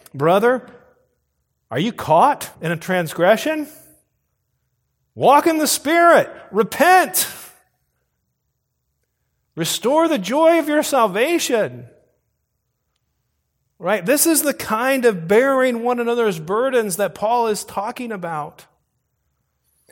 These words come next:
And it requires the whole body of Christ to consistently be examining ourselves so that we can repent of, of the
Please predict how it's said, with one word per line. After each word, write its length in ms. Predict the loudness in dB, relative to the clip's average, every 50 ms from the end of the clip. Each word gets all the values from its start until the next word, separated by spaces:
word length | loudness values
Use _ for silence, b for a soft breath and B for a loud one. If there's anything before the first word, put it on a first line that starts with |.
| b b -4
And 100 | -2 0
it 60 | 0
requires 880 | 2 2 0 0 0 0 2 2 4 6 4 4 4 4 2 0 -2 -2
the 240 | 0 2 2 2
whole 580 | 0 -2 -2 0 0 2 4 4 4 4 2 2
body 840 | -2 -8 -12 -2 0 2 4 6 6 6 6 4 2 0 -2 -2
of 220 | -2 -4 -4 -4 -8
Christ 880 | -10 -4 -4 -2 -2 0 0 0 0 -2 -4 -4 -6 -8 -8 -12 -18 -20 _ _ _ _ _ _ _ _ _ _ _ _ _ _ _ _ _ _ _ _
to 100 | -10 -10
consistently 1500 | -8 -4 -4 -4 -2 -2 -2 -2 0 0 0 0 0 0 0 0 0 0 0 -2 -2 -2 -4 -2 -2 0 -2 -2 -4 -8 B B B B B B B B B B -10
be 640 | -6 -4 -2 0 0 0 0 -2 -4 -10 -20 -20 -20 _ _
examining 880 | -2 -2 -2 -2 -4 -2 0 0 2 2 2 2 2 0 0 -2 -2
ourselves 1080 | -2 0 2 2 2 0 -2 -2 0 2 4 6 6 4 4 2 -2 -6 -10 -12 -12 -12 B B B B B B B B
so 180 | -8 -2 -2 2
that 220 | 4 4 4 4
we 120 | 2 -4 -4
can 500 | 0 0 0 0 0 -2 -6 -8 -12 -20 -20 _ _ _ _ _ _ _ _ 0
repent 640 | 2 2 2 2 -4 -2 0 2 2 2 2 0 -2
of, 340 | -2 0 0 0 0 -2 -4
of 300 | -2 -2 -2 -2 -4 -4
the 280 | -4 -4 -4 -4 -6